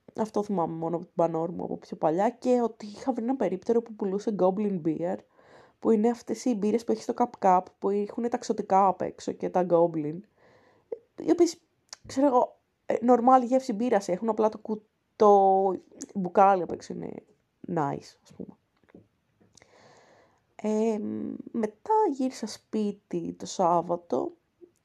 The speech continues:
και τι έκανα; Βασικά, κυρίως κολοβάρες, <laughs> θα έλεγα. Έλεγα, «Θα αρχίσω την εργασία, ξέρω εγώ,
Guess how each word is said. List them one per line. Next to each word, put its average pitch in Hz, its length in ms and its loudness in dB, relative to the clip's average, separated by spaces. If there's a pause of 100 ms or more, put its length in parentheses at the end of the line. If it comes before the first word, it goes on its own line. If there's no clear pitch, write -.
και 220 500 -6 (480)
τι 302 200 -4
έκανα; - 640 -10 (1600)
Βασικά, - 480 -8 (100)
κυρίως 320 440 -2
κολοβάρες, 196 760 2 (120)
<laughs> - 140 -20
θα 220 220 0
έλεγα. 185 600 -2 (300)
Έλεγα, 220 460 0 (360)
«Θα - 100 -14
αρχίσω 208 460 -4
την 208 160 -4
εργασία, 196 1000 0
ξέρω 190 200 -4
εγώ, 185 400 2